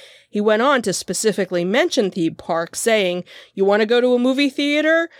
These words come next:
You should have to show that? No. You want to go to a game or a theme park? No." So we're not supportive of that. He, um, says that he plans to use executive actions to ban their use in Florida.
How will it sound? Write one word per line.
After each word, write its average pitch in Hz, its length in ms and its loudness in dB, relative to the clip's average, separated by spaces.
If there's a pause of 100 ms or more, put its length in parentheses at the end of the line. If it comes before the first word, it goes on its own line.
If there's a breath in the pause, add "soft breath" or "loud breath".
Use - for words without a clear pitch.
(220 soft breath)
You 196 100 -4
should 202 140 -4
have 190 160 0
to 180 100 -8
show 196 300 0
that? 269 420 0
No. 233 460 -2
You 180 160 -2
want 185 220 2
to 196 40 0
go 202 160 2
to 196 120 2
a 190 60 0
game 196 440 2
or 196 140 2
a 175 60 -2
theme 214 300 -4
park? 262 380 0
No." 208 540 -2 (520 soft breath)
So 185 640 0
we're 202 420 0
not 214 320 0
supportive 196 500 0
of 156 160 -6
that. - 360 -12 (440 loud breath)
He, 190 440 -2
um, 175 720 0
says 202 320 0
that 196 120 2
he 196 120 -2
plans 214 500 2
to 208 140 -4
use 190 320 -4
executive 190 640 -2
actions 185 560 -2
to - 120 -8
ban 220 880 0
their 180 300 2
use 175 340 -4
in 175 140 -4
Florida. 147 640 -2